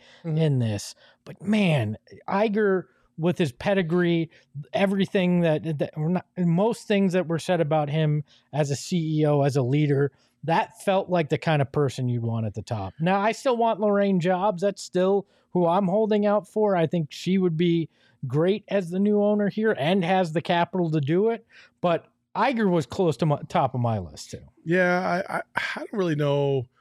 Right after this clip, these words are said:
Speaker 3: who I necessarily am excited about because, again, I think a lot of these people that are interested outside of, like, the Bezoses of the world,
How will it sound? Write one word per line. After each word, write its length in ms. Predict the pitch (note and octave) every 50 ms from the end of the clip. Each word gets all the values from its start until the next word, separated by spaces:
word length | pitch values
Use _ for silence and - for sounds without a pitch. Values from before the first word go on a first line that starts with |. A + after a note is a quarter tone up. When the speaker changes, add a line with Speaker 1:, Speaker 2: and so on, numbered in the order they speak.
| _ _ _ _ _ _ _ _ -
Speaker 3:
who 180 | - - D#3+ D#3
I 100 | D3+ D3
necessarily 580 | C#3+ C#3 C#3 C3 B2 C#3 C#3 C#3 C3+ C#3 C3+ C3
am 80 | B2+
excited 580 | A#2+ A2 - - - B2 A2+ A#2+ A#2+ C3+ C3+ C#3
about 400 | C#3 C3 D3 C#3+ D3 D#3 D#3+ D3
because, 440 | D3+ C3+ - D3 D3 C#3 A#2+ - - - - - _ _ _ _ -
again, 300 | C#3 A#2+ D3 E3 D3+ C#3
I 60 | C3+
think 200 | C3 B2+ E3+ D3
a 80 | C#3+ C3
lot 280 | C3 C#3 D3 D#3 D#3+
of 60 | D#3+ D3+
these 200 | D3+ D3 C3 B2
people 280 | - - D3 B2+ C3+ C3+
that 120 | B2+ B2
are 80 | B2 B2
interested 420 | C3 C#3 C3 A#2+ A#2 - - A#2 A2+
outside 380 | - - C3 C3 - - C3 C3
of, 120 | B2 B2
like, 180 | B2 A#2 A2 G#2+
the 80 | -
Bezoses 680 | G#2+ A2 A#2+ B2 B2+ A#2 A#2+ A#2+ A2+ A2+ A2+ G#2 G#2 G#2+
of 140 | A2 G#2
the 80 | G#2 G#2
world, 400 | G#2 G#2+ G#2 G2+ G2+ G2+ G#2 -